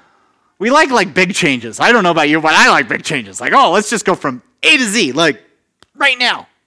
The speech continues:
But the truth is, most things in life, like hard things in life, they take time, they take habit. You know, I, you don't go from, like, couch potato to marathon runner overnight. It doesn't happen.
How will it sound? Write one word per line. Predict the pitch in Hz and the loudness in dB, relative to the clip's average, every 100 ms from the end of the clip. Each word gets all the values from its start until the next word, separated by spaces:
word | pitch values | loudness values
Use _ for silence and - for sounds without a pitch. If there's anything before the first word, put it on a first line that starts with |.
| _ _ _ _ - | _ _ _ _ -10
But | 185 | -8
the | |
truth | 202 302 294 | -4 -2 -2
is, | 214 165 | -2 -2
most | 175 247 | -2 -2
things | - 269 262 | -2 -2 -2
in | 269 | 0
life, | 262 294 302 _ | 0 0 -4 _
like | 139 | -10
hard | - - 175 226 - | -8 -2 -2 -2 -4
things | 277 269 | -6 -4
in | 269 | -4
life, | 269 294 302 - _ _ _ _ | -4 -4 -6 -12 _ _ _ _
they | 202 | -8
take | 202 226 196 | -4 -6 -6
time, | - 220 254 190 | -8 -6 -4 -4
they | 156 | -6
take | - 196 | -6 -10
habit. | - - 240 196 - _ _ _ _ _ _ _ _ _ _ _ _ _ _ - | -10 -8 -8 -8 -12 _ _ _ _ _ _ _ _ _ _ _ _ _ _ -8
You | 170 | -2
know, | 180 185 | 0 -2
I, | 156 180 180 | -4 -2 0
you | 196 208 | 0 0
don't | 226 254 | 0 2
go | 240 247 | 2 0
from, | - 208 190 | 0 -2 2
like, | 180 170 170 - 120 _ - | 2 2 0 -6 -20 _ -4
couch | 202 220 - | -2 -2 -6
potato | 196 202 190 185 | -2 0 2 0
to | 180 185 160 | 0 -2 -2
marathon | 160 196 226 170 139 | 0 0 0 -2 -2
runner | 123 123 147 160 | -2 -2 -2 -2
overnight. | 143 175 208 339 139 | -4 -4 -6 -6 -6
It | 110 | -6
doesn't | 143 208 | -6 -6
happen. | 190 208 294 135 | -10 -12 -14 -18